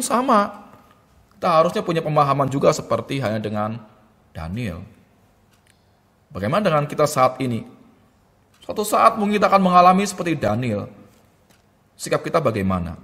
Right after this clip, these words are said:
Demi didengar. Apakah "ya sudahlah" atau berusaha untuk melakukan kebiasaan roh-, rohani kita?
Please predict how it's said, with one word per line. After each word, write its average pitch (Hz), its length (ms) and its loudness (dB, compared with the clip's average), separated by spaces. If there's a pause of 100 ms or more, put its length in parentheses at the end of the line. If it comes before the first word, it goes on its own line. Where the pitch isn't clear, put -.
(840)
Demi 131 400 0
didengar. 107 760 -4 (1080)
Apakah 107 380 -4
"ya 110 340 4
sudahlah" 113 960 0 (480)
atau 127 180 0
berusaha 131 460 0
untuk 139 260 -2
melakukan 131 320 4
kebiasaan 117 540 0
roh-, 113 240 -2
rohani 110 340 -2
kita? 143 320 -6